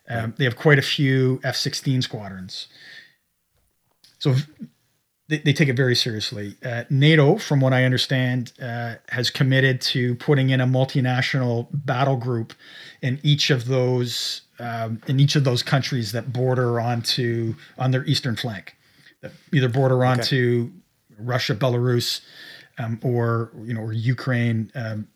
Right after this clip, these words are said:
Speaker 1: Moldova, et cetera.
Speaker 2: Okay.
Speaker 1: So the strengthening of the eastern flank, I, I think since,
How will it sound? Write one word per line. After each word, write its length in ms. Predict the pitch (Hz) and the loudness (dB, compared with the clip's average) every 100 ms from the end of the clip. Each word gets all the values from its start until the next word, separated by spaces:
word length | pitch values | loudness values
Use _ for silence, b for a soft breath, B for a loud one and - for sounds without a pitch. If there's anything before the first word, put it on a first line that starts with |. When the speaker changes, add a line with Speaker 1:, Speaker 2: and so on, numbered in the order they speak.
| - | -8
Speaker 1:
Moldova, 400 | 120 107 107 107 | -6 -6 -6 -6
et 140 | 101 | -10
cetera. 420 | - 113 - 98 92 _ _ _ _ _ _ _ _ B B | -10 -10 -10 -14 -16 _ _ _ _ _ _ _ _ B B
Speaker 2:
Okay. 120 | B - | B -4
Speaker 1:
So 120 | 135 | 0
the 80 | 127 | 0
strengthening 540 | - 160 151 160 143 | 4 6 6 6 4
of 80 | 127 | 4
the 100 | 123 | 2
eastern 320 | 131 - 127 | 0 0 -2
flank, 500 | - 131 127 120 - B B B B B B B B _ _ _ _ _ _ - | -2 -2 0 -2 -10 B B B B B B B B _ _ _ _ _ _ -6
I, 120 | 147 | -4
I 60 | 147 | 0
think 200 | 139 160 | 2 2
since, 640 | - 160 143 - - - | 4 4 4 0 -6 -8